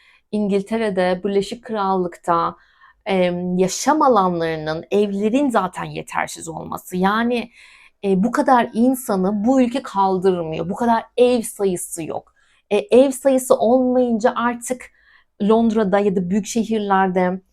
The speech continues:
e, evler oda oda, kat kat bölünüp bölünüp artık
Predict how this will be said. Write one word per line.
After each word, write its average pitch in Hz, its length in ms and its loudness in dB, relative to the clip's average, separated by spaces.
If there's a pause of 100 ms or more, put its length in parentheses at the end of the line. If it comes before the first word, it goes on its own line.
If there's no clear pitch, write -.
(300)
e, 196 80 0
evler 202 680 2
oda 220 220 2
oda, 196 440 0
kat 226 240 -6
kat - 300 -10
bölünüp 214 460 0
bölünüp 180 420 -2
artık 170 440 -6